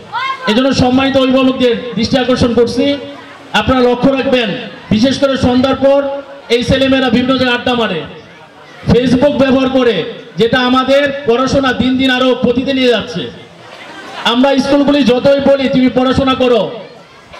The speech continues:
বা শাসন করি, অনুশাসন করি, আপনারা যদি help না করেন, সাহায্য না করেন, মা বাবা হিসাবে, পিতামাতা হিসাবে আমাদের স্কুলের শিক্ষকদের পক্ষে কখনোই সম্ভব না এই কোমল মাত্র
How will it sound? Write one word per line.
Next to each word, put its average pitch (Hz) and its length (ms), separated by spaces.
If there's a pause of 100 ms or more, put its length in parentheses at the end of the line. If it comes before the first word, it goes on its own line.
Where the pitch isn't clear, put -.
(100)
বা 226 160
শাসন 247 420
করি, 254 260
অনুশাসন 254 520
করি, 247 320 (420)
আপনারা 269 380
যদি 269 280
help 233 320
না 240 160
করেন, 247 360 (440)
সাহায্য 233 320 (160)
না 247 60 (120)
করেন, 254 280 (380)
মা 220 100 (120)
বাবা 269 240
হিসাবে, 254 340 (340)
পিতামাতা 269 540
হিসাবে 240 300 (480)
আমাদের 262 300 (200)
স্কুলের 269 340
শিক্ষকদের 254 520
পক্ষে 254 260 (420)
কখনোই 277 400 (100)
সম্ভব 262 300 (120)
না 320 80 (460)
এই 240 100 (360)
কোমল 269 320
মাত্র 269 160